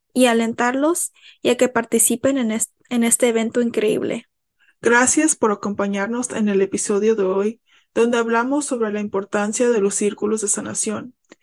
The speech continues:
Speaker 2: y su rol en ayudar a sanar la trauma presente en la comunidad latina.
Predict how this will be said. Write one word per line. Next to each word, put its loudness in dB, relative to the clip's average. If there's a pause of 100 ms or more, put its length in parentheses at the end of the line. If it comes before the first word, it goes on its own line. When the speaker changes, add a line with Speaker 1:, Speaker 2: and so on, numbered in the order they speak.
(160)
Speaker 2:
y 2
su 4
rol 4
en -2
ayudar 2
a -2
sanar -2
la 0
trauma -2
presente -2
en -2
la -2
comunidad -2
latina. -4